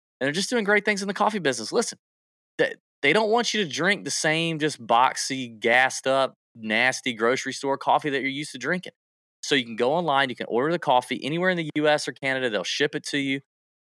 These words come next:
And when you order it, then they're gonna roast it, and they're gonna roast it to your, you know, your,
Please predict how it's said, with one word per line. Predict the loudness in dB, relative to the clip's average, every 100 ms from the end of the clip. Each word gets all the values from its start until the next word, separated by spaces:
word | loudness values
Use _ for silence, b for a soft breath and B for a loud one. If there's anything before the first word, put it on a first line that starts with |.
| _
And | -2 0
when | -2
you | -2
order | 2 2 4 2
it, | 2 0
then | 0 2
they're | 0
gonna | 0 0
roast | 2 2 2 -4
it, | -12 -14 -8
and | -4
they're |
gonna | -2 0
roast | 0 -2 -4
it | -10
to | -10
your, | -10 -6 0 0 0
you | -4
know, | -6
your, | -6 -10 -14